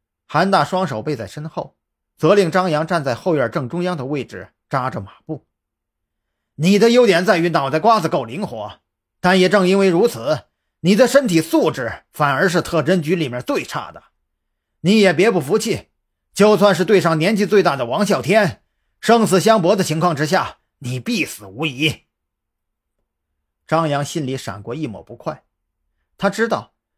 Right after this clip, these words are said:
自己的近身搏斗一直是弱项，可是韩大断言自己连王啸天都打不过，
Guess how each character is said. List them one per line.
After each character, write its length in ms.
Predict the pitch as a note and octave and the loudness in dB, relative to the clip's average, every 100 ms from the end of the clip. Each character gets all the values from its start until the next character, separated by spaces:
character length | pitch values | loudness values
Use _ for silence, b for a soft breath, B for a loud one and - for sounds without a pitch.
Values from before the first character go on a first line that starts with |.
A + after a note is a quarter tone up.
| _ _ | _ _
自 260 | G#3+ G3+ | 2 4
己 100 | D3+ | 4
的 140 | D#3+ D#3+ | 0 0
近 180 | G3 | -2
身 220 | C3 F#3+ E3 | -2 -4 -4
搏 160 | C3 | -4
斗 320 | F3+ F3 G2+ _ | -4 -6 -8 _
一 200 | F3+ C#3 | -6 -4
直 200 | - B2+ | -6 -10
是 120 | C#3+ | -10
弱 220 | C3+ F3+ | -6 -6
项， 260 | G#2 A#2 G#2 _ _ _ _ _ | -8 -14 -20 _ _ _ _ _
可 180 | - A#3 | -2 0
是 100 | A#3+ | 0
韩 220 | - F#3+ | 0 -2
大 160 | A#3 G#3 | 0 -2
断 240 | A#3 F#3 | 0 0
言 340 | B2 B2+ E3 - _ - | -2 -4 -6 -10 _ -2
自 180 | E3+ | -2
己 140 | D#3 B2+ | 0 -4
连 200 | C#3+ D#3 | -4 -2
王 200 | C#3+ A3 | -2 -2
啸 180 | A3 C#3+ | -2 -2
天 240 | G#3+ C4 | -4 -6
都 100 | G#3 | -6
打 220 | B2 F#2 | -8 -10
不 100 | F#2+ | -14
过， 360 | G#2 A#2+ D#2+ | -12 -10 -10